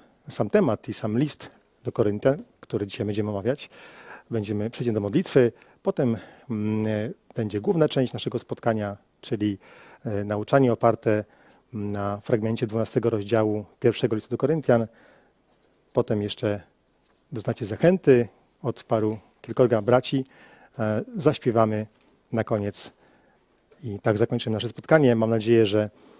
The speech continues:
zegar pomoże mi trzymać, e, czas. Niektórzy twierdzą, że mnie by się przydał kalendarz, ale to chyba nieprawda. Przynajmniej nie dzisiaj.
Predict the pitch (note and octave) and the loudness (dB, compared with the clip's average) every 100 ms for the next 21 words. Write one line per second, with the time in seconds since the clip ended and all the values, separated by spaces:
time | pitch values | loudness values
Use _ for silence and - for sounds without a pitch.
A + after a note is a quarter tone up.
0 | - - - - D3 C#3 B2 C#3+ F3 D#3+ | -20 -20 -10 4 6 6 4 2 4 4
1 | C3+ - D#3 C3+ - - C#3 C3 C3+ D#3+ | 4 2 4 4 2 2 6 6 4 4
2 | F3+ - - - - - _ - - C#3 | 4 2 -8 -12 -20 -20 _ -14 -6 0
3 | C#3+ B2+ - C#3 B2+ A#2+ A2+ B2 A#2+ B2 | 2 2 6 6 6 4 2 2 2 2
4 | A#2 - B2+ B2 A2+ C#3 F3 B2 D#3+ - | 2 -2 -2 0 2 6 6 8 4 2
5 | - - - - - G#3 D3+ D#3 D3+ D3+ | -14 -20 -20 -18 -2 4 6 8 8 4
6 | G#3+ A3 A#3 A3 G#3 _ _ A#3 A#3 G#3+ | 0 -4 -8 -10 -14 _ _ -14 -14 -2
7 | - D3 A2+ G#2+ - - - A2 G#2+ A#2 | 6 8 6 2 -8 -6 -2 0 0 2
8 | G2+ G2 D3 - _ _ _ _ _ - | 2 0 -8 -10 _ _ _ _ _ -20
9 | - - D3+ C#3 B2+ A2+ C3 - | -12 2 6 6 4 2 -2 -4